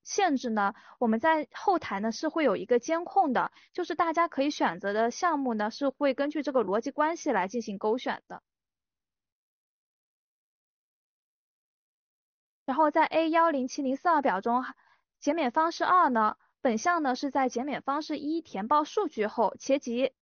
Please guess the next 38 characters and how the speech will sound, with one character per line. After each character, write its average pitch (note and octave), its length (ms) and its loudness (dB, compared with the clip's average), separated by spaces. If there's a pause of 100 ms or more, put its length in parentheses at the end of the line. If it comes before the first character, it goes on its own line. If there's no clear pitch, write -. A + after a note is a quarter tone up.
(100)
且 - 400 -2 (280)
基 E4+ 200 -6
础 - 180 -6
信 C4 220 -6
息 D4 180 -8
表 A#3+ 380 -4
二 C4+ 120 0
零 B3 220 -4
九 G3+ 320 -6 (240)
勾 D#4+ 180 2
选 C#4+ 300 -6
任 E4+ 300 -4
意 A3 180 -4
一 A3 60 -6
项 B3 280 0
时 - 280 -8
允 G#3 160 -8
许 - 160 -10
填 F3+ 280 -8
报。 - 280 0 (320)
根 F4+ 140 -4
据 F4 120 -4
基 F4+ 140 -2
础 C#4 140 -2
信 D4 200 -6
息 E4 100 -8
表 D4 180 0
二 C4 200 2
零 A#3+ 160 -2
八、 C#4 160 0
二 D4+ 160 2
零 A#3 160 -2
九 C4+ 200 -4
项 D4 280 -2
目 B3 80 -2
的 G#3+ 100 -2
选 G3 320 -6
择， F3+ 400 -4